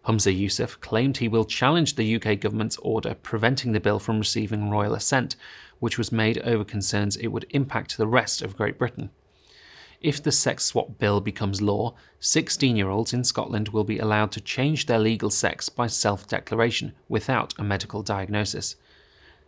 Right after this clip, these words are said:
He also stated he intends to liberalise abortion law and ban peaceful protest and prayer outside abortion clinics. Yousaf became First Minister earlier this week in a closely run election, beating Christian M S P Kate Forbes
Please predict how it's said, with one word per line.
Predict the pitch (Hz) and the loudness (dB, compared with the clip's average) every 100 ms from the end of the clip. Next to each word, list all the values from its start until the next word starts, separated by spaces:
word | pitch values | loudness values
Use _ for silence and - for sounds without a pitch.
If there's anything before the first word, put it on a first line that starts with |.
| - | 2
He | 117 | 4
also | 104 110 | 4 4
stated | 98 - 104 117 | 0 0 0 -2
he | - 110 | -2 -2
intends | 101 - 113 104 | -2 -2 -2 -2
to | - | 0
liberalise | 110 135 139 110 107 107 | 2 4 4 4 4 0
abortion | 113 131 160 - 110 | 2 4 4 4 4
law | 113 113 - - - _ | 4 4 -2 -18 -20 _
and | 113 104 | -4 2
ban | 117 131 135 | 4 4 2
peaceful | - 180 165 165 | -2 -2 0 -2
protest | - 113 104 104 - | 0 0 0 -2 -4
and | - 113 - | -4 -6 -4
prayer | - 120 107 - | 2 2 2 -4
outside | 110 107 - 101 98 | -4 -2 0 0 0
abortion | 92 101 - | 0 0 -2
clinics. | 101 101 58 - - - _ _ - _ _ _ _ _ | -6 -6 -6 -8 -12 -12 _ _ -20 _ _ _ _ _
Yousaf | 113 - 107 - | -2 0 0 -4
became | - 104 95 | -4 -2 -2
First | - 101 - | 0 0 0
Minister | 104 98 - 107 | -2 -2 -2 0
earlier | 123 143 131 | 2 4 4
this | 107 - | 4 0
week | 107 - - | -2 -4 -6
in | 107 | -4
a | |
closely | 107 - 139 143 113 | -2 0 0 2 2
run | 104 98 | 2 2
election, | 98 113 113 - 113 - - _ | 2 2 0 -4 -6 -10 -20 _
beating | 135 131 120 | -2 0 -2
Christian | 107 165 - 123 | -2 -2 0 0
M | 113 107 | 0 -2
S | 104 98 | -2 -2
P | - 104 | -4 -6
Kate | - 104 92 | -4 -4 -6
Forbes | - 143 - - | 2 2 4 -2